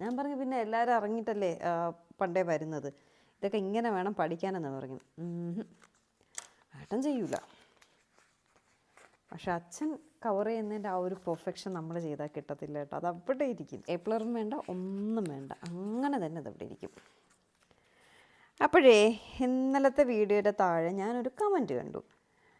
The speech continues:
ആ, വേറൊന്നുമില്ല, നല്ലതായിട്ട് തന്നെയാണ് പറഞ്ഞത്. <laughs>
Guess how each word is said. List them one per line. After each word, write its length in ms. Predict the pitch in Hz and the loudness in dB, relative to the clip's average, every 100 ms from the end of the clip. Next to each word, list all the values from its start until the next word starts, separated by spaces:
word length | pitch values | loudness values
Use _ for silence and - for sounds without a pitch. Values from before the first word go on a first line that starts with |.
| _ - | _ -8
ആ, 100 | 202 | -4
വേറൊന്നുമില്ല, 560 | 208 269 392 440 277 403 | 4 6 6 6 6 4
നല്ലതായിട്ട് 460 | 349 208 185 196 202 208 | 4 2 4 2 2 -2
തന്നെയാണ് 320 | 190 208 226 | -2 -2 0
പറഞ്ഞത്. 480 | 220 185 208 170 254 330 - | 2 2 0 -4 -4 -8 -10
<laughs> 600 | - 202 202 208 185 185 | -6 -6 0 0 0 -2